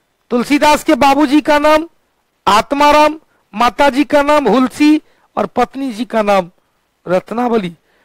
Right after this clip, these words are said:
उसी तरह से question आएगा, वल्लभाचार्य का जन्म चौदह सौ उनासी में वाराणसी, तेलुगु ब्राह्मण थे और गार्हस्थ आश्रम में ही रहकर,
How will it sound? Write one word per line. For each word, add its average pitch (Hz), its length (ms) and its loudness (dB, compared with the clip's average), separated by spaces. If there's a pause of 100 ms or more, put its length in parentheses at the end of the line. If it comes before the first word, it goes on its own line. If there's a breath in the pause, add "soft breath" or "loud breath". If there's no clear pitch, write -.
(180)
उसी 269 240 -2
तरह 208 260 -2
से 160 140 -8
question 175 400 -6
आएगा, 170 260 0 (400 soft breath)
वल्लभाचार्य 330 800 2
का 339 160 2
जन्म 302 300 2 (2250)
चौदह 311 340 2
सौ 320 240 0
उनासी 294 440 0
में 330 180 2 (240)
वाराणसी, 302 760 2 (720)
तेलुगु 277 360 0
ब्राह्मण 226 500 0 (100)
थे 156 140 -6 (1700)
और 302 100 2
गार्हस्थ 285 640 0
आश्रम 330 460 2
में 330 160 0
ही 330 180 4
रहकर, 320 460 2